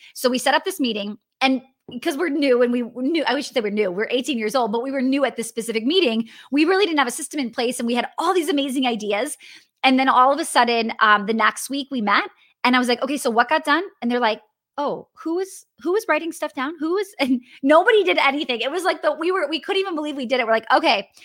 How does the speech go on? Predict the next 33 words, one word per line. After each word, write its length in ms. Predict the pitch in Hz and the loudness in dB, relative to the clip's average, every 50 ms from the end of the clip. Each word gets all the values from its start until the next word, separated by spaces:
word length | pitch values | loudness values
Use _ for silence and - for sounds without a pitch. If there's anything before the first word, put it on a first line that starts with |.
| - - | -20 -14
So 140 | - - 269 | -8 -4 0
now 220 | 254 254 240 247 | 4 6 6 6
they 100 | 269 330 | 6 4
have 160 | 330 311 277 | 2 2 0
their 160 | 247 262 247 - - | 2 0 -2 0 0
own 160 | 240 240 269 | 0 0 0
Monday 280 | 277 277 277 277 254 | 0 0 0 0 0
board. 460 | 269 254 226 190 185 190 190 202 196 - _ _ _ _ _ | 0 0 0 2 2 2 0 -2 -4 -8 _ _ _ _ _
They 220 | 208 247 240 240 240 | 0 0 2 2 2
have 240 | 240 247 226 226 | 4 4 2 4
their 200 | 214 233 226 233 - | 2 0 -2 0 0
own 240 | - 220 247 269 269 | 0 2 2 2 4
marketing 500 | 247 226 233 233 - 269 233 247 247 247 | 4 2 2 0 -2 -4 -4 -2 -2 -2
tab 360 | - 226 190 190 185 196 196 190 - - | -2 0 2 4 4 4 2 0 -2 -4
and 120 | 226 214 | -4 -2
we 120 | 214 226 214 | -2 -2 2
document 640 | 208 226 226 269 294 - 277 208 202 196 190 - - _ _ | 6 8 8 8 6 2 -4 -4 -2 -2 -4 -4 -6 _ _
and 140 | 220 226 220 | -6 -4 -2
we're 60 | 208 | 0
writing 280 | 202 220 220 220 226 220 | 2 2 2 2 2 0
down, 160 | 214 208 208 | 0 0 0
like, 160 | 208 196 - | -2 -6 -4
what's 220 | 180 196 185 - - - | -4 -6 -6 -4 -4 -4
actually 280 | 151 175 - - 185 | -4 -2 -4 -6 -8
getting 240 | 175 185 185 170 170 | -6 -6 -6 -8 -6
done. 280 | 160 175 165 - - - _ - | -6 -4 -6 -6 -8 -10 _ -8
Okay. 380 | 190 233 233 269 262 311 - _ _ _ _ _ _ _ _ - - - | -2 2 2 2 2 0 -4 _ _ _ _ _ _ _ _ -20 -18 -14
So, 360 | - - 320 240 208 123 - - - - - - - - - | -4 2 2 4 4 2 -2 -8 -18 -20 -20 -20 -20 -4 0
um, 240 | - 240 247 240 233 - - - | 4 4 6 4 4 0 0 0
I 220 | 262 269 294 311 277 | 2 2 0 -2 -4
really, 800 | 254 262 262 262 254 277 302 311 320 330 330 320 320 320 294 - - - | -8 -10 -10 -8 -6 -6 -4 -4 -6 -6 -6 -6 -6 -8 -8 -10 -10 -10
really 540 | 233 247 254 254 254 277 277 277 330 339 | -8 -6 -6 -4 -2 -2 0 0 0 -2
hope 400 | 339 - 320 254 220 214 208 - | -2 0 0 0 0 0 -2 -6